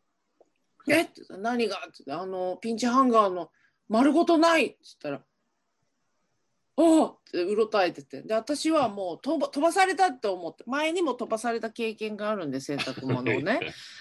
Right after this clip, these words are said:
Speaker 1: もう、そ-、風の、なんていうんですか、行方、行方っていうか、風向き？それこそ。どっちに飛ばされるだろうって。でももうその日の風は、洗濯機みたいな風だったから、洗濯機の中に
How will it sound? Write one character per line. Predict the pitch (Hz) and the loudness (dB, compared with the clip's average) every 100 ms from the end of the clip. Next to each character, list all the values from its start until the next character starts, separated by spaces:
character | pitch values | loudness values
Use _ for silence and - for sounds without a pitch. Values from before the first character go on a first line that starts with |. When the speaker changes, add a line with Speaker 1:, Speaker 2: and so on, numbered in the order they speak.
| - | -10
Speaker 1:
も | 180 | -8
う、 | 151 - - | -10 -16 -20
そ-、 | - - - - - - - - _ - | -8 -8 -8 -14 -20 -20 -20 -20 _ -2
風 | - 247 339 | 2 6 8
の、 | 349 330 - - | 8 6 2 -4
な | 226 | -4
ん | 214 | -4
て | 175 | -6
い | |
う | |
ん | 151 | -8
で | |
す | - | -10
か、 | 139 - _ _ - | -12 -12 _ _ -4
行 | 226 | -4
方、 | - 247 | 2 0
行 | 214 208 - | 2 -4 0
方 | 226 | 2
っ | 214 | 2
て | - 175 | -2 -6
い | |
う | - | -6
か、 | 135 123 - | -8 -10 -10
風 | - 247 | 0 4
向 | 262 262 | 4 4
き？ | 302 - | -2 -4
そ | - - | -8 -6
れ | - | -6
こ | 160 | -6
そ。 | - - - - | -4 -6 -8 2
ど | 349 | 4
っ | 330 | 6
ち | 349 | 6
に | 220 | 4
飛 | 202 | 2
ば | 170 | 0
さ | 165 175 | 0 0
れ | 175 | 0
る | 160 | 0
だ | 143 | -2
ろ | |
う | 131 | -4
っ | |
て。 | - | 0
で | 311 | 2
も | 285 | 4
も | 208 214 185 | 2 0 0
う | |
そ | - 269 | -2 -2
の | 320 | 0
日 | 480 539 494 | 0 2 2
の | 247 - - _ | 0 -4 -16 _
風 | - 208 151 | -10 -8 -6
は、 | 143 151 139 - _ _ _ | -4 -2 -4 -6 _ _ _
洗 | - 381 | 4 4
濯 | 427 539 539 | 8 6 6
機 | 539 | 2
み | 359 | 4
た | 226 202 | 4 4
い | |
な | 180 165 143 | 2 0 -2
風 | - 165 175 | -4 -4 -2
だ | 170 | -4
っ | |
た | - | -6
か | 139 | -10
ら、 | 127 | -6
洗 | 247 247 | -4 0
濯 | 330 | -2
機 | 247 | -2
の | 190 | -4
中 | 185 185 | -4 -4
に | 160 135 | -6 -10